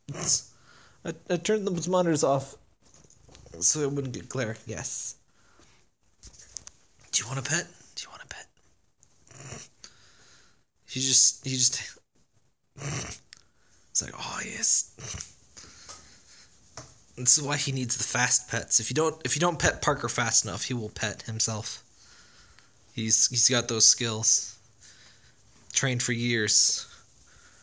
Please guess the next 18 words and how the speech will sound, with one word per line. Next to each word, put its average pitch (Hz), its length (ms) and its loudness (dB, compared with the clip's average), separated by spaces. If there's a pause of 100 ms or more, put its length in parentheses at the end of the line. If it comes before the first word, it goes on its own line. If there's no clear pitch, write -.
(160)
to - 80 -8
acquire 113 400 -4
the, 123 140 -4
the, 123 420 -4
the, 123 220 -2
the, 127 500 6
the 135 100 2
rare 120 340 2
self-petting 110 720 0
technique. 117 480 -4
Oh, 101 140 -4
there 95 160 -6
you 101 100 -8
go. 104 140 -8 (2750)
Yes. - 800 0 (200)
Yeah. - 1120 -2 (1400)
You're 110 180 -2
ridiculous. 107 920 -2